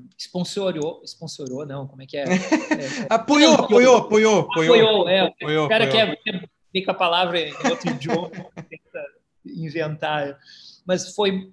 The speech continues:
Speaker 1: né, pagou uma parte,
Speaker 2: O Goethe,
Speaker 1: né?
Speaker 2: né? O Goethe Instituto também.
Speaker 1: Exato, o Goethe, é, ele tem um apoio institucional, né?
Speaker 2: Aham.
Speaker 1: E já desde o início, né, foi, foi o nosso,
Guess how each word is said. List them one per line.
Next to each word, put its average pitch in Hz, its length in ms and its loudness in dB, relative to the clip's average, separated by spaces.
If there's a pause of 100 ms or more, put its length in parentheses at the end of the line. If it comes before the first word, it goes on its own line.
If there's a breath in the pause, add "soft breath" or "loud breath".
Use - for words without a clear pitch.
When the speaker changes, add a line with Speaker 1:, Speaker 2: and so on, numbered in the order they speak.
(140)
Speaker 1:
né, 185 200 -2
pagou 196 400 -4
uma 226 220 -4
parte, 165 340 0
Speaker 2:
O - 20 0
Goethe, 202 380 2
Speaker 1:
né? - 60 -4
Speaker 2:
né? 190 180 0
O 180 100 2
Goethe 165 480 0
Instituto 160 640 -8
também. 127 500 -6 (640)
Speaker 1:
Exato, 214 520 0
o - 40 -2
Goethe, 196 460 -2
é, 185 280 2
ele 170 120 -6
tem 208 100 -4
um 202 120 -4
apoio 190 240 -2
institucional, 196 920 -4
né? 185 400 -4
Speaker 2:
Aham. 113 480 -6
Speaker 1:
E 160 220 -14 (720)
já - 160 -8
desde 233 420 0
o - 20 -4
início, 185 500 -4
né, 151 220 -10
foi, - 200 -20
foi 165 180 -16
o 151 40 -18
nosso, - 280 -14